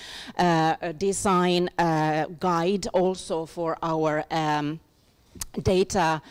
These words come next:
infographs. So we had it already ready, thought that what kind of, uh, um, colors and how they should look like.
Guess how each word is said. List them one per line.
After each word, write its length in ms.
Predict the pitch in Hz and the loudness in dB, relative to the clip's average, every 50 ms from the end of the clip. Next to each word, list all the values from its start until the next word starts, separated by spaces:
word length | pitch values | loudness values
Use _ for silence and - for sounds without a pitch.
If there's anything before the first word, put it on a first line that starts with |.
| - - - - - - - | -20 -20 -20 -20 -12 -4 0
infographs. 920 | 185 180 175 - 190 - - 165 160 139 135 165 220 233 - - - - - - - - - - - | 0 0 0 0 -4 -4 -2 0 0 0 0 0 0 0 -2 -4 -4 -6 -8 -12 -18 -20 -20 -14 -10
So 220 | - - 196 170 165 | -2 2 4 4 6
we 180 | 170 190 190 | 6 6 6
had 180 | 185 202 180 175 | 4 2 0 -4
it 140 | 175 - - | -4 -4 -2
already 400 | 180 175 185 165 170 160 170 160 | 0 0 2 2 2 2 0 0
ready, 360 | 147 156 175 170 170 170 170 160 | 2 2 2 4 4 2 2 0
thought 440 | - - 185 165 160 156 160 - | 2 2 4 6 6 4 4 2
that 180 | - 147 147 143 | 0 0 0 0
what 200 | 151 165 - - | -2 -4 -4 -2
kind 260 | 180 160 156 151 151 | -2 -2 0 2 2
of, 180 | 147 147 135 127 | 2 0 0 0
uh, 460 | 151 143 139 139 139 143 139 143 143 - - - - - - - - | -2 -2 0 -2 -2 -2 -2 -4 -4 -6 -10 -20 -20 -20 -20 -12 -8
um, 600 | - 151 143 147 143 143 139 143 135 135 131 - | -6 -6 -4 -4 -6 -6 -6 -8 -8 -10 -12 -12
colors 720 | - - - 165 175 165 165 165 160 156 151 147 151 - - | -6 -2 0 2 2 2 2 2 2 0 0 -2 -2 -4 -6
and 160 | 160 151 147 | -6 -6 -4
how 160 | 156 156 151 | -2 -2 -2
they 180 | 143 151 151 160 | -2 -2 -4 -4
should 260 | - - 160 143 143 | -2 -4 -4 -2 0
look 340 | 151 156 165 165 - - 180 | 2 2 2 0 0 -2 -2
like. 420 | - 113 156 180 208 - - - | 0 2 2 2 0 0 -4 -6